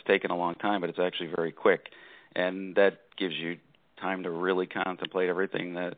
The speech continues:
uh, was asked and, uh, give your attorney time to object if necessary. Um, but you, certainly you wanna make sure that you,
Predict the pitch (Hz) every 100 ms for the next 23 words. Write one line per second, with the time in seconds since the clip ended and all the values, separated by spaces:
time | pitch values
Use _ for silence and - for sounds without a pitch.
0 | - 92 82 80 80 80 87 101 117 -
1 | 92 90 87 87 90 90 98 90 98 95
2 | - - - - - - - 107 107 107
3 | 110 95 95 90 80 - 90 92 - 104
4 | 101 101 95 104 - 104 107 - - -
5 | - - _ _ - 85 87 85 87 -
6 | - 135 131 120 117 107 104 98 98 -
7 | 98 90 87 82